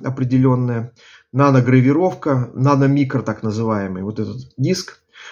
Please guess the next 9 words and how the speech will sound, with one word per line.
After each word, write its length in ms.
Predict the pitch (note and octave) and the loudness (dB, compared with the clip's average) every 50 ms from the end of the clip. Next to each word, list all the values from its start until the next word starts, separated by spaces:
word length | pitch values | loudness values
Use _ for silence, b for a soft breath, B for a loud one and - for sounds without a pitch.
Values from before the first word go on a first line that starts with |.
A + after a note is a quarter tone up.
| B B - | B B -2
он, 240 | C#3 D3 D3+ D3+ D3 | 2 2 4 4 2
э, 720 | - - A2+ A2+ A2+ A2+ A2 G#2+ G#2 G#2 G2+ G2 G2 G2 - | 2 0 0 0 2 2 2 2 0 0 0 0 -2 0 2
тоже 260 | C#3+ D3 C#3+ B2+ B2 | 2 4 4 4 2
является 520 | A#2+ A#2+ B2+ C3+ C#3+ C#3 B2+ B2+ - B2 | 4 4 4 4 4 4 2 0 0 0
мощным 400 | B2 C3 D3 C#3 C3 C#3 C3 B2 | 2 2 2 2 2 0 2 2
резонаторным 640 | B2 B2 A#2 B2+ B2 C3+ C#3 C3+ C3+ B2+ A#2+ B2 A#2+ | 2 2 2 2 2 2 2 0 0 -2 -4 -4 -4
устройством, 480 | A2+ A#2+ - A#2 A#2 G#2+ G2+ - F#2+ F#2+ | -4 -6 -6 -6 -6 -6 -6 -8 -10 -12
структурным 560 | - - G#2 - - C#3 C#3 B2+ B2 A#2+ A#2+ | -10 -12 -12 -6 -4 -2 0 0 0 0 -2
усилителем. 720 | A#2+ - - B2 A2+ A2 G#2 - - D#2+ D2 - - - | -2 -2 -2 -2 -2 -2 -4 -6 -8 -10 -10 -12 -14 -16